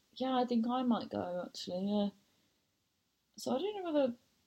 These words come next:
'cause I think she does other, other stuff to do with Murder Mystery, so maybe she's something to do with your event. I shall ask her. Sandra Joy had a lovely start to the week with family birthday tea for our granddaughter,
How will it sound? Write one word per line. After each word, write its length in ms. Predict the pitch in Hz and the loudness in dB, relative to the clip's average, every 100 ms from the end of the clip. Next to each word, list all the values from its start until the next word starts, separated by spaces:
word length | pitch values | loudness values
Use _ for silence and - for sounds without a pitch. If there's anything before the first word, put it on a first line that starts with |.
| _ _ _ - - | _ _ _ -14 -8
'cause 140 | 254 | -2
I 80 | 294 | 0
think 220 | 330 302 | 0 -2
she 140 | - | -2
does 200 | - 269 | 2 4
other, 240 | 277 311 277 | 6 4 4
other 200 | 277 320 | 4 2
stuff 240 | - 247 | 2 0
to 80 | - | 0
do 140 | 196 190 | 2 2
with 80 | |
Murder 260 | 185 180 180 | 4 0 0
Mystery, 380 | 185 180 - 190 | -4 -6 -4 -6
so 140 | - | -4
maybe 260 | 285 349 330 | -2 -2 -2
she's 320 | - 370 392 | 0 2 2
something 300 | 240 220 196 | 2 0 -2
to 80 | 190 | -2
do 140 | 180 180 | 0 0
with 120 | 180 | 2
your 220 | 180 175 | 6 6
event. 340 | 170 175 180 - - | 6 2 -2 -8 2
I 280 | 202 196 196 | 4 4 2
shall 380 | 175 185 - - | 6 6 6 2
ask 300 | 202 196 - | 0 0 -4
her. 180 | - - _ _ - _ _ _ _ _ _ _ - | -6 -8 _ _ -20 _ _ _ _ _ _ _ -6
Sandra 540 | - 233 233 208 196 | 0 6 8 8 4
Joy 540 | 185 180 180 190 277 320 | 4 4 6 6 4 0
had 300 | 202 190 190 - | 0 0 0 0
a 60 | 190 | 2
lovely 440 | 202 269 302 285 | 6 6 6 0
start 400 | 233 - 185 - | 0 6 6 6
to 100 | - | 0
the 60 | - | 0
week 300 | 160 220 - | 2 2 2
with 160 | 123 | -4
family 380 | - 202 220 220 | 2 4 6 6
birthday 440 | 208 185 190 - 156 | 6 6 6 0 -4
tea 320 | - 247 262 | 0 2 2
for 160 | 208 | 4
our 100 | 180 | 4
granddaughter, 880 | 175 220 226 214 208 208 214 214 208 | 6 8 8 6 6 6 6 6 6